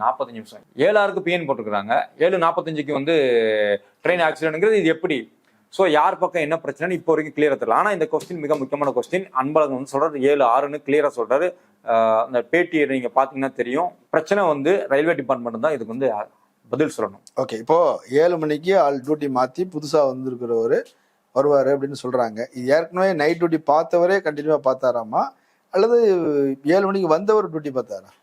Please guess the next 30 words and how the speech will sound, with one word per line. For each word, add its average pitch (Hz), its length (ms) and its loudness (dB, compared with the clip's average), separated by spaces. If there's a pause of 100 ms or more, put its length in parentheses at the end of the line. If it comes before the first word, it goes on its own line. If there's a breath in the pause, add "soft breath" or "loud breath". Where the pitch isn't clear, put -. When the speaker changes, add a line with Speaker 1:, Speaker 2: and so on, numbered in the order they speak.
Speaker 1:
அவர் 143 200 2
உறுதியா 160 360 0
தெரியல. 160 360 2
ஆனா 170 280 2
அங்க 165 220 0
இருக்கிற 202 220 2
பொதுமக்கள் 214 520 0
கொடுக்குற 160 320 -2
பேட்டியில 170 380 0
இவர் 156 260 0
இப்படிதான் 147 300 0
நிறைய 139 240 2
தடவை 147 220 2
இப்படி 131 160 -10
தூங்கிடுவாரு, 131 640 2 (480 soft breath)
அப்போ 139 240 0 (540)
நாங்களே 156 400 2
வந்து 143 240 -4
கேட்டை 139 260 0
போட 139 240 0
சொல்லியிருக்கோம், 120 440 0 (220 soft breath)
இல்ல 190 200 2
கேட்டை 208 280 2
பூட்டி 226 260 -2
போட்டுட்டு 170 280 -2
தூங்கிடுவாரு, 147 580 2
நாங்க 160 260 0
வந்து 165 160 -2
திறக்க 151 260 0
சொல்லுவோம் 127 520 0